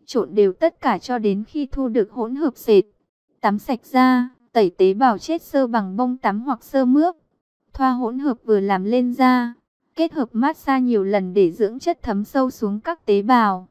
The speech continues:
Sau khi massage mười lăm đến hai mươi phút, tắm sạch lại với nước ấm, thấm khô da với khăn mềm. Tắm liên tục mỗi ngày trong một tuần đầu tiên, sau đó tắm hai đến ba lần trên tuần,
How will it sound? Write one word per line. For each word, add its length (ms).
Sau 280
khi 220
massage 440
mười 240
lăm 280
đến 180
hai 260
mươi 280
phút, 300
tắm 180
sạch 260
lại 240
với 200
nước 260
ấm, 320
thấm 220
khô 260
da 240
với 200
khăn 300
mềm. 360
Tắm 220
liên 240
tục 220
mỗi 240
ngày 240
trong 280
một 200
tuần 240
đầu 180
tiên, 400
sau 260
đó 280
tắm 240
hai 260
đến 260
ba 200
lần 260
trên 260
tuần, 340